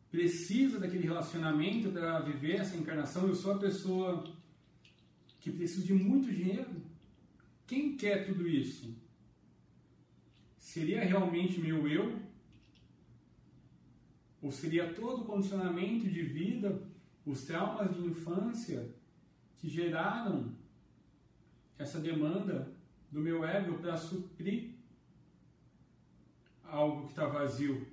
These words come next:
algo que não se encontrou aqui dentro? Afinal, né, o que somos em verdade? Conhece-te a ti mesmo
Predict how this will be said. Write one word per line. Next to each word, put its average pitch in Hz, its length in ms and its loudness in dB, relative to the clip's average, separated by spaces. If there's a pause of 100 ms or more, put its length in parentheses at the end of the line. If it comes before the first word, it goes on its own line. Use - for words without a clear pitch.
(400)
algo 143 320 0
que 147 100 -4
não 143 140 -2
se 151 140 -6
encontrou 139 640 -2
aqui 131 160 -2
dentro? 131 400 -2 (1600)
Afinal, 190 580 -2
né, 196 480 -2 (540)
o 151 60 -8
que 233 180 -2
somos 156 440 2
em 135 100 4
verdade? 117 520 -2 (2500)
Conhece-te 160 580 0
a 165 60 -2
ti 170 100 -6
mesmo 170 580 0